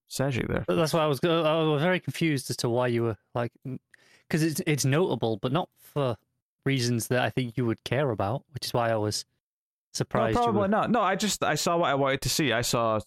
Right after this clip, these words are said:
Speaker 1: Stevan Sejic.
Speaker 2: Yeah.
Speaker 1: It's actually St-, Stevan Subic, but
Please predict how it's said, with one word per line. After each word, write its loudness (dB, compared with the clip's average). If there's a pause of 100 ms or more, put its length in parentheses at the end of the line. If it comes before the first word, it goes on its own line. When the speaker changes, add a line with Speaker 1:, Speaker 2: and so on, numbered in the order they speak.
(240)
Speaker 1:
Stevan -2
Sejic. -2 (1000)
Speaker 2:
Yeah. 0 (180)
Speaker 1:
It's 0
actually 0
St-, -2
Stevan 0
Subic, -2 (460)
but 0